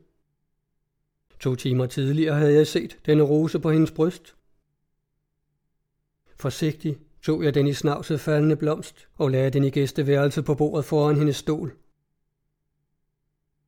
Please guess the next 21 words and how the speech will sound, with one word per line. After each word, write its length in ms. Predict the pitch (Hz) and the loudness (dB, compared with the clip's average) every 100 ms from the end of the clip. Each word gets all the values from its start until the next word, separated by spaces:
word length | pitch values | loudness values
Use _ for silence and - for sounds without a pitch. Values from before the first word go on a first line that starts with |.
| _ _ - | _ _ -2
Endelig 340 | 127 123 127 | 0 0 0
kom 140 | 139 131 | 0 0
hun 140 | 135 | 2
tilbage, 520 | 143 131 131 135 139 - _ _ _ _ | 0 0 0 0 -4 -8 _ _ _ _
gik 180 | 151 - | -10 -2
gennem 260 | 143 139 135 | 2 2 2
værelset 400 | 139 139 139 147 | 2 2 2 4
med 100 | 143 | 4
lette 200 | 147 151 | 2 0
skridt 340 | - 156 - | -2 -2 -2
og 120 | 185 135 | -6 -2
satte 280 | 143 135 | -2 -2
sig 200 | 127 143 | -2 -2
atter 220 | 147 139 143 | 0 -2 0
ved 120 | 147 | 0
bordet. 340 | 151 151 151 - _ _ _ _ _ _ _ _ _ _ _ _ _ _ _ - | 0 -2 -6 -8 _ _ _ _ _ _ _ _ _ _ _ _ _ _ _ -6
Hendes 280 | 135 127 139 | -2 -2 0
ansigt 480 | 135 135 147 - | -2 0 -2 -2
var 100 | 139 | -4
blegere 500 | 135 139 139 147 156 | 0 0 2 4 4
nu, 220 | 156 151 | 4 2